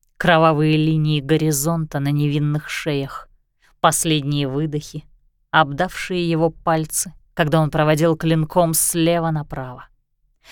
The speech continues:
Бесчетные окровавленные перья, женщина, кормящая ребенка,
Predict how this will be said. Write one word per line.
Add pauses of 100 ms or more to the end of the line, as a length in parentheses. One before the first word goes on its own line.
(120)
Бесчетные
окровавленные
перья, (600)
женщина,
кормящая
ребенка,